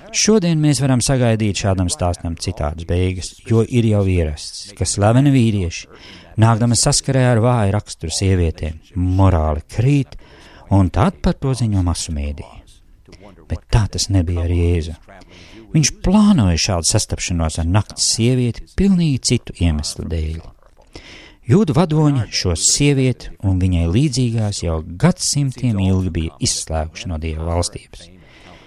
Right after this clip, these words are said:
Gandrīz pirms piecsimt gadiem, kad rakstmācītājs Ezra uzzināja, ka jūdi, kas bija atgriezušies no Bābeles gūsta preces ar šīs samarietes priekštecēm, viņš pieprasīja, lai visas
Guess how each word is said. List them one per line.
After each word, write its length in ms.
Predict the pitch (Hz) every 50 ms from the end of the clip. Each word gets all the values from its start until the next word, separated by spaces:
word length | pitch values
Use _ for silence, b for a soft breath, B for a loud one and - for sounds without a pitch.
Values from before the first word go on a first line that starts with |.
| B B B -
Gandrīz 320 | 180 202 196 190 165 -
pirms 240 | - 135 107 87 -
piecsimt 460 | - 151 135 - - 92 78 78 80
gadiem, 380 | 78 80 82 87 98 113 131 131 - - - b b b b b b b b -
kad 140 | 123 147
rakstmācītājs 880 | 180 180 - - - 151 151 139 - - 110 95 - 101 90 87 - -
Ezra 220 | 139 127 104 92 -
uzzināja, 640 | 98 90 82 - 87 85 85 85 90 95 113 131 127 B B B B B B B B
ka 140 | - 165 147
jūdi, 460 | 110 98 92 90 85 87 87 101 117 B B B B B B B
kas 180 | - 165 151 131
bija 280 | 127 151 143 - - 175
atgriezušies 800 | 185 143 139 135 139 135 127 - - - - 117 104 95 - 101
no 160 | 92 90 82
Bābeles 560 | 78 82 117 120 123 120 107 92 82 80 90
gūsta 480 | 92 95 98 104 113 123 - - - -
preces 400 | - - 107 - - - - -
ar 160 | - 85 -
šīs 320 | - - 101 95 90 - -
samarietes 540 | - 127 120 104 90 87 82 78 - - - -
priekštecēm, 800 | - 101 87 80 - - - 131 - - - 139 143 147 147 127 120 117 - - - - 87 -
viņš 220 | - 123 117 - -
pieprasīja, 640 | 104 85 - - 85 - - - 82 82 82 85 - B 90 90 85 B B B B B _ -
lai 240 | 85 82 80 80 80
visas 720 | 82 92 113 143 160 147 - - - - 147 151 147 139